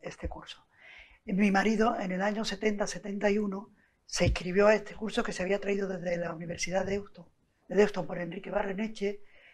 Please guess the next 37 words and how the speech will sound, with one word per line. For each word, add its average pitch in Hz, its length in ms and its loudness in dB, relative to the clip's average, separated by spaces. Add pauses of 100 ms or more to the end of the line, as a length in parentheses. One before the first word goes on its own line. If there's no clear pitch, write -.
(160)
y 233 180 8
que 220 140 6
se 190 140 0
hacía 208 560 4
en 180 440 -2
los 165 140 -6
jesuitas, 165 600 -6 (420)
en 170 120 0
el 170 100 0
centro 202 560 8
de 196 120 -2
los 170 140 -6
jesuitas. - 500 -8 (280)
Este 180 300 -2
curso 202 260 -4
estaba 196 460 4 (520)
formado 190 500 2
por 180 320 -2
gente 196 380 2
de 185 100 2
allí, 190 300 0
de 165 280 -4
Deusto, 202 360 -4
de 185 100 -10
la 175 80 -10
universidad, 208 600 -4 (380)
y 233 100 4
por 196 300 6 (360)
bastante 240 840 6
gente 247 320 0
muy 220 160 0
preparada 214 500 0
que 208 100 -6
traían 196 360 -2
de 208 80 -4
diferentes 196 500 -6
sitios. 170 420 -10